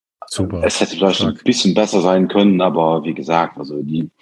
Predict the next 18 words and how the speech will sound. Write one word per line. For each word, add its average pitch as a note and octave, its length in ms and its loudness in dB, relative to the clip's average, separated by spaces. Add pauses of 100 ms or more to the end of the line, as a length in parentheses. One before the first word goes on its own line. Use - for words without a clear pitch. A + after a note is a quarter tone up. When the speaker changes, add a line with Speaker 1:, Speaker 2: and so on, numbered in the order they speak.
(400)
Speaker 2:
die F#2 60 0
beiden G2 260 2
Jungs A2+ 300 4
haben F#2+ 180 4
nicht G#2 160 2
auf G2 160 2
mich F2 140 -2
eingeprügelt, G2+ 680 2
also D#2+ 200 0
scheint's F2 340 -2
okay - 280 0
gewesen C#2 380 -6
zu - 120 -14
sein. - 200 -16 (1160)
Speaker 1:
Ja, E2 680 -4 (300)
klasse. F#2+ 340 -6 (260)
Sehr F#2 240 0
gut. E2 160 -4